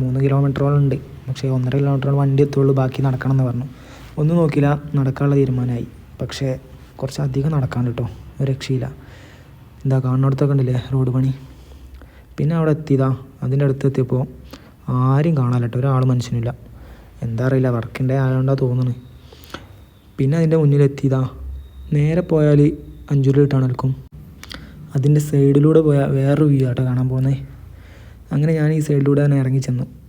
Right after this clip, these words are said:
ഇറങ്ങി ചെന്നപ്പോൾ ചെല്ലുമ്പോൾ തന്നെ കാണാം നമുക്ക് ഒരു അടിപൊളി ഒരു വ്യൂ. അത് കണ്ടിങ്ങനെ പതുക്കെ പതുക്കെ ഇറങ്ങി ചെന്ന് നോക്കുമ്പോൾ ഇതാ ഒരു രക്ഷയില്ലാത്ത വ്യൂ.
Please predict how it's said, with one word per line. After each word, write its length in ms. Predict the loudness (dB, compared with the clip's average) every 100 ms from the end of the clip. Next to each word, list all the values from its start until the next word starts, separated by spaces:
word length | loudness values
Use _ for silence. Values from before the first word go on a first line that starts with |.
| -20 -20 -20 -10
ഇറങ്ങി 200 | -4 -4 -4
ചെന്നപ്പോൾ 480 | -4 -4 -4 -2 -4 -6 -12 -10
ചെല്ലുമ്പോൾ 360 | -2 0 2 2
തന്നെ 140 | 2 0
കാണാം 200 | 2 2
നമുക്ക് 240 | 2 0 -4 -6 -12 -2
ഒരു 140 | 0 2 -2 -4
അടിപൊളി 340 | -2 0 4 4
ഒരു 80 | 4
വ്യൂ. 120 | 0 -4 -10 -20 -20 -20 -20 -20 -20 -20 -20 -20 -20 -20 -20 -20 -4 0
അത് 100 | 0
കണ്ടിങ്ങനെ 360 | 0 0 -2 0
പതുക്കെ 280 | 2 2 2 2
പതുക്കെ 320 | 0 -2 -2 0 0
ഇറങ്ങി 220 | 0 0 -6 -20 -20 -20 -20 -20 -20 -14 -2
ചെന്ന് 260 | 0 2 2
നോക്കുമ്പോൾ 360 | 2 2 2 4
ഇതാ 120 | 2 -2 -4 -14 -20 -20 -18 -16 -4 2
ഒരു 120 | 4 4
രക്ഷയില്ലാത്ത 640 | 2 -4 -2 2 2 0 -2
വ്യൂ. 140 | -2